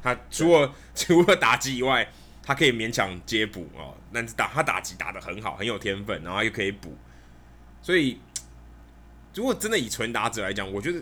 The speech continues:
Speaker 1: 搞不好 Victor Martinez 还比 Joe Mauer 有一点机会欸，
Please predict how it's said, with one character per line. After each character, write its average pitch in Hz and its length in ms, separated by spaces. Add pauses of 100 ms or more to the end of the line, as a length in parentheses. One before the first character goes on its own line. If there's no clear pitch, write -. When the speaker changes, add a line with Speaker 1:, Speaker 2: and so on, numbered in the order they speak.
Speaker 1:
搞 107 140
不 170 100
好 151 80
Victor 131 360
Martinez 104 560 (180)
还 104 140
比 87 400 (400)
Joe 110 200
Mauer 110 320
有 85 200
一 110 40
点 87 180
机 101 240
会 92 280
欸， 55 100